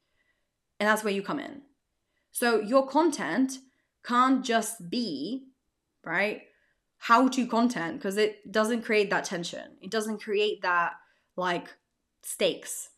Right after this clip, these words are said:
right? It doesn't create that, like, zhuzh, right? It,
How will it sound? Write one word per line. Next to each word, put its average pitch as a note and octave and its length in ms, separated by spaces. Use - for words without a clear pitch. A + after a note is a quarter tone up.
right? F3 180
It - 40
doesn't G3 240
create G3 220
that, F3+ 140
like, E3+ 140
zhuzh, F3+ 460
right? G3 340
It, A#3 400